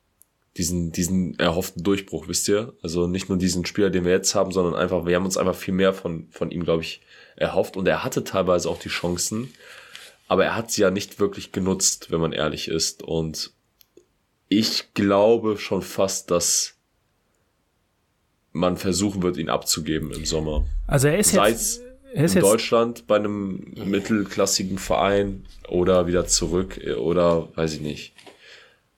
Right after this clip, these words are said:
Speaker 1: Aber ich glaub nicht, dass er noch mal, ich weiß es nicht. Da muss,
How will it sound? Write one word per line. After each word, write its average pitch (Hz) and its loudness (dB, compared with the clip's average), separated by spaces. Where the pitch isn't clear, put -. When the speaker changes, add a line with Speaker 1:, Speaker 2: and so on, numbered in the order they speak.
Speaker 1:
Aber 85 4
ich - -2
glaub 95 4
nicht, 98 0
dass 87 0
er 92 2
noch 87 -2
mal, 82 2
ich - -8
weiß 95 4
es - -4
nicht. - -14
Da 82 0
muss, - 0